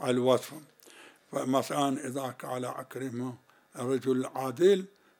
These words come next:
فحينئذ وجوب الإكرام هذا مقيد للرجل بوصف كونه عادلاً، وتعدي عن هذا الحكم بهذا الحكم إلى غيره لا يعني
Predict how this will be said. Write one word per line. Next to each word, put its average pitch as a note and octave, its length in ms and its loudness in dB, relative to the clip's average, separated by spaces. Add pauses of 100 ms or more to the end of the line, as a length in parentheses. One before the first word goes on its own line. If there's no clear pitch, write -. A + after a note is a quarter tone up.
(100)
فحينئذ C#3+ 760 -2 (400)
وجوب E3 560 -2
الإكرام C#3+ 800 -4 (340)
هذا C3+ 340 0
مقيد E3 600 0 (720)
للرجل D#3 920 2 (140)
بوصف D3 480 0
كونه E3 840 -2 (280)
عادلاً، C3 560 6 (540)
وتعدي C#3+ 840 2 (320)
عن C3+ 180 2
هذا E3+ 420 4
الحكم D3 600 -4 (240)
بهذا E3 460 4
الحكم D3 480 -2 (360)
إلى C3 240 2
غيره D3+ 760 0 (320)
لا D#3+ 280 6
يعني E3 600 2